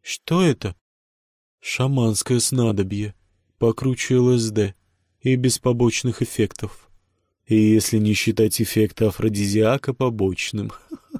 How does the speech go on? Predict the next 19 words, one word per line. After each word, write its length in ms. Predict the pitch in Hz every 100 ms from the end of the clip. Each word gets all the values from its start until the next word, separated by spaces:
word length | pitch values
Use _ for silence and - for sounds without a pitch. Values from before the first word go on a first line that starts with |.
| - - - _ _ _
<laughs> 1040 | _ - - _ - - - - _ _ _
Хельга 520 | - - 92 101 113
рассмеялась. 1000 | 113 - 120 123 113 87 80 80 - - _ _ _ _ 90
На 160 | 90
щеках 560 | 85 - 87 - 95 -
выступил 560 | 117 135 - 123 131 123
румянец, 840 | 131 117 90 85 87 107 - - _ _ _
и 140 | 95 92
Винни 420 | 82 90 143 143
признала 580 | - 120 120 135 107 87
себе, 420 | - 92 85 113
что 260 | - - 92
экстрасенс 760 | - - 92 87 - 107 139
теперь 300 | - 123 123
выглядела 540 | 110 110 113 113 117 113
намного 500 | 101 90 87 90 101
чувственнее 680 | - - 92 - 104 104 107
и 20 |
сексуальнее. 880 | - 107 - 120 107 85 80 78